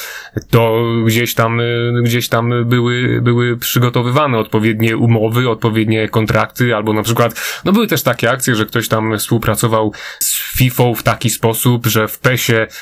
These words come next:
pojawiał się jako nielicencjonowany zawodnik. To już były aneksy do umów, to już były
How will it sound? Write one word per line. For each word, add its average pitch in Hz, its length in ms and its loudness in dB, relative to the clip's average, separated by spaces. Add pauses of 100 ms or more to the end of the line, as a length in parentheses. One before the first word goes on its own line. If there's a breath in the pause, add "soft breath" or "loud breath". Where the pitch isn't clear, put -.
(120)
pojawiał 113 380 2
się - 140 -2
jako 117 220 2
nielicencjonowany 123 840 2
zawodnik. 110 640 0
To 120 120 2
już 127 180 0
były 113 280 2
aneksy 113 440 0
do 110 180 2
umów, 131 360 0
to 110 140 2
już 110 120 0
były 110 300 0